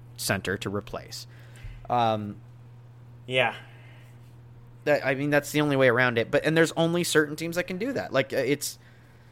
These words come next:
Speaker 1: you know, Vegas, Vegas can do it if they're okay with cleaving some of their players. Uh, the Ducks, the Ducks can do it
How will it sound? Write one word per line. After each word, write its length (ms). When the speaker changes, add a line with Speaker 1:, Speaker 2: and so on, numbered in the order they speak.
Speaker 1:
you 100
know, 80
Vegas, 480
Vegas 400
can 360
do 160
it 180
if 420
they're 220
okay 380
with 180
cleaving 420
some 240
of 120
their 120
players. 600
Uh, 240
the 160
Ducks, 420
the 100
Ducks 260
can 160
do 180
it 180